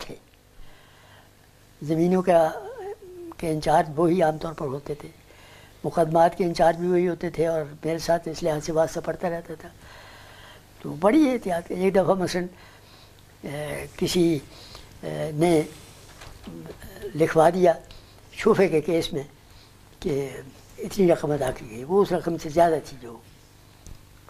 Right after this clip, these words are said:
अ, जो दरअसल अदा हुई थी। और बड़े नाराज़ हुए कि उतनी रकम नहीं। उन्होंने कहा, "जी, ये बड़ा खर्च हो जाता है हमारा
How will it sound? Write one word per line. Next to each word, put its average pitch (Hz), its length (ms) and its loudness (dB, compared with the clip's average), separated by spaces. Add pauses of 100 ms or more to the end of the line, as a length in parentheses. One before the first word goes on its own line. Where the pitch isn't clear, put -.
(120)
अ, 143 80 -12 (720)
जो 151 280 0 (300)
दरअसल 156 320 2
अदा 135 220 0
हुई - 220 -8
थी। - 160 -10 (840)
और 170 100 -6
बड़े 131 180 -4
नाराज़ 147 420 0
हुए 175 180 0 (320)
कि - 60 -12
उतनी 214 260 -2
रकम 185 160 -4
नहीं। 156 140 -4
उन्होंने 165 400 -8
कहा, 151 200 2
"जी, 160 120 0
ये 247 260 -2 (380)
बड़ा 175 180 8
खर्च 175 300 2
हो 185 80 4
जाता 185 260 4
है 160 80 6
हमारा 151 380 0